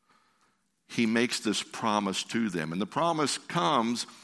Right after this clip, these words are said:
as he's cursing the serpent. He's meting out consequences on the serpent, on Satan, who's deceived Adam and Eve.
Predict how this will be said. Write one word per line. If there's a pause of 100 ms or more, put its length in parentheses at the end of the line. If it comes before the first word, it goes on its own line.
(160)
as
he's
cursing
the
serpent. (1080)
He's
meting
out
consequences
on
the
serpent,
on
Satan,
who's
deceived
Adam
and
Eve.